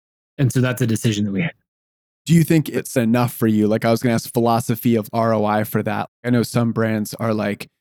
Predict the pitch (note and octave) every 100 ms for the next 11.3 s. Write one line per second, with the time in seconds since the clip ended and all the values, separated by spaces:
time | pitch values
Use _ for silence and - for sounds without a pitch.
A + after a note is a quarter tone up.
0 | _ _ - - C#3 B2+ A#2+ A2+ A2+ -
1 | - A#2+ - C#3+ C3+ C3 B2 C3+ B2 A#2+
2 | A#2+ A#2 A#2 A2+ - - _ _ - B2
3 | A#2+ B2 A#2+ A#2 - A2 G#2+ B2 A2 G#2
4 | G2 - _ _ B2 A#2 F2+ - A#2+ A#2+
5 | A2+ G#2+ A2 - A2+ - B2 A#2 G#2+ A#2+
6 | A#2 A#2 G#2+ G#2+ G#2 F#2 G2+ G#2 A#2+ B2
7 | A#2 G#2 G#2 G#2+ A#2 - G#2+ G#2+ - A#2
8 | A2+ G#2+ G#2 - _ - C3+ B2+ B2+ A#2+
9 | A#2 A2 C3 B2 - - A#2 G#2+ G#2 G#2
10 | G#2 G#2 F#2+ F#2+ G2 - A2 G#2 G2+ G2+
11 | G#2+ A2